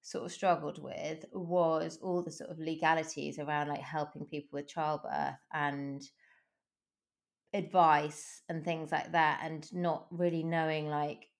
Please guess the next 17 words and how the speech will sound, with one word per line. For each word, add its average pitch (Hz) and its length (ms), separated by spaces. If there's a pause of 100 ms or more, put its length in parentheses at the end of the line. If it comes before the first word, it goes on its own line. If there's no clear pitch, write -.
(320)
for, 214 100
for 202 180
me, 202 200
it 160 80
was 170 100
always 175 200
just 170 180
like, 151 180
well, 165 340 (800)
I 190 100
just 190 180
wanted 185 260
to - 60
be 175 120
so 180 540
sure 170 460
that - 260